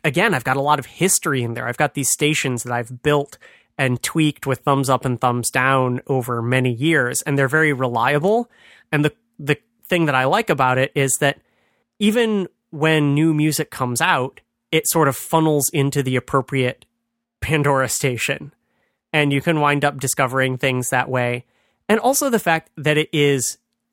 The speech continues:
it, it just feels comfortable. Some people think that it's a, a downside of Pandora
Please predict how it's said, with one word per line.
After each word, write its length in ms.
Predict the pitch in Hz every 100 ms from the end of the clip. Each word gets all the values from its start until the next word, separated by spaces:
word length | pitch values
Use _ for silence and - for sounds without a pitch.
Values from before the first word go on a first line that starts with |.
| - _ _
it, 180 | 170 165 -
it 120 | 160
just 280 | 185 - -
feels 440 | 165 180 170 -
comfortable. 680 | - 156 147 143 123 127 143 _ _ -
Some 160 | - 196
people 220 | 220 170
think 220 | 170 151
that 100 | 143
it's 180 | 135 -
a, 240 | 131 127 - _ _ -
a 240 | 135 123 120
downside 580 | 139 165 151 127 127 -
of 320 | 139 120 -
Pandora 640 | - 135 127 123 120 117